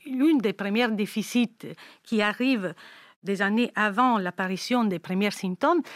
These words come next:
c'est la disparition des synapses, de ces connexions.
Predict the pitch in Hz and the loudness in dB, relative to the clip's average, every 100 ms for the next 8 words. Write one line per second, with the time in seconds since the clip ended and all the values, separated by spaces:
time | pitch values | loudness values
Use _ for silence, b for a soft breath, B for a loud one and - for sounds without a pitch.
0 | B B - 285 311 196 190 190 - - | B B -4 0 2 2 0 -2 -4 -4
1 | 202 214 - - 285 339 - B B 190 | -2 -4 -4 0 2 2 -2 B B 0
2 | 254 262 - 294 240 - - - - 185 | 0 2 2 2 2 -2 -14 -16 -8 -2
3 | 202 - 285 254 220 233 262 - 269 | -2 -2 -2 -2 0 0 0 2 0